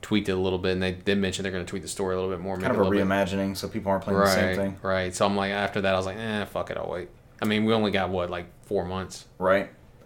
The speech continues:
Speaker 2: I wanna do a Resident Evil game for October, and listeners, y'all can chime in and help us pick this out.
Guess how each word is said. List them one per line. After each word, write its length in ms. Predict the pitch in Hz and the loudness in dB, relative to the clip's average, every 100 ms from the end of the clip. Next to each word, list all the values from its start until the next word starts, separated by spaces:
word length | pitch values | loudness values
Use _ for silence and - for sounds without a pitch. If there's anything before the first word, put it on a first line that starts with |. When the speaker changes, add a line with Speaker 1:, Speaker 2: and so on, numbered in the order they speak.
| - | 2
Speaker 2:
I 40 | |
wanna 240 | 127 170 190 | 6 8 8
do 120 | 147 | 10
a 60 | |
Resident 300 | 127 131 127 | 10 8 6
Evil 200 | 123 117 101 | 2 2 0
game 320 | 107 107 101 | 0 0 -2
for 600 | - 101 101 95 95 - | -2 2 4 4 4 0
October, 720 | 101 - 113 107 90 95 98 - | -4 0 2 2 2 -4 -4 -4
and 160 | 98 | 0
listeners, 380 | 110 117 113 104 | 0 0 0 0
y'all 100 | 98 | -2
can 120 | 101 | -2
chime 280 | 95 107 101 | -2 0 2
in 80 | 101 | 2
and 140 | 101 | 0
help 160 | 98 98 | -2 -4
us 100 | 101 | -6
pick 180 | - 95 | -8 -6
this 180 | 101 - | -4 -2
out. 300 | 101 98 | 0 -2